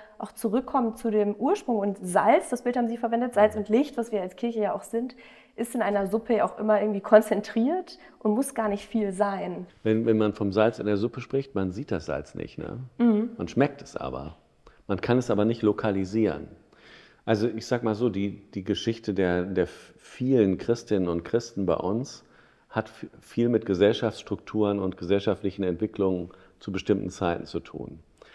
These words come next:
Speaker 2: Ist keine Norm des Christseins. Norm des Christseins ist, dass Menschen erfüllt werden von der Wirklichkeit Gottes, Schritt für Schritt, in unterschiedlichster Weise, an unterschiedlichsten Stellen ihres Lebens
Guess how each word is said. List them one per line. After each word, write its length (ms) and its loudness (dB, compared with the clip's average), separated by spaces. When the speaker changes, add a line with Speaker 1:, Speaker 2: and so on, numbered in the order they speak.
Speaker 2:
Ist 180 -4
keine 380 2
Norm 400 6
des 180 -2
Christseins. 760 -8
Norm 280 6
des 180 0
Christseins 420 -2
ist, 220 -4
dass 160 -2
Menschen 600 -2
erfüllt 520 2
werden 240 0
von 220 -2
der 400 2
Wirklichkeit 580 0
Gottes, 480 -2
Schritt 260 -2
für 200 0
Schritt, 540 0
in 100 -4
unterschiedlichster 840 -2
Weise, 400 0
an 140 0
unterschiedlichsten 760 0
Stellen 340 4
ihres 300 -6
Lebens 420 -4